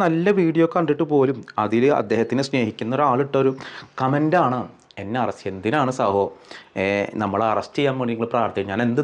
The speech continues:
ദ്രോഹമാണ് ചെയ്തത്? ഞാൻ സത്യം പറഞ്ഞാൽ ഞാനൊരു പ്രസ്ഥാനത്തിൻ്റെ ഒരാളല്ല, നമ്മളൊരു, എന്തായാലും പറയുക, നമ്മളേതെങ്കിലും സംഘടനയുടെ ആളല്ല, രാഷ്ട്രീയ പാർട്ടി ആളല്ല. എൻ്റെ കൂടെ ജയ് വിളിക്കാൻ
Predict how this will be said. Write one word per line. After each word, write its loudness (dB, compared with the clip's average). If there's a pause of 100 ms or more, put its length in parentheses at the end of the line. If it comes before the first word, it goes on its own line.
ദ്രോഹമാണ് 2
ചെയ്തത്? 2 (540)
ഞാൻ 2 (120)
സത്യം 0
പറഞ്ഞാൽ 0 (140)
ഞാനൊരു 2
പ്രസ്ഥാനത്തിൻ്റെ -2
ഒരാളല്ല, 2 (640)
നമ്മളൊരു, 2 (540)
എന്തായാലും -2
പറയുക, 2 (220)
നമ്മളേതെങ്കിലും -2 (100)
സംഘടനയുടെ 0
ആളല്ല, 0 (100)
രാഷ്ട്രീയ -4
പാർട്ടി -2
ആളല്ല. -2 (560)
എൻ്റെ 2
കൂടെ 2 (100)
ജയ് 2
വിളിക്കാൻ -2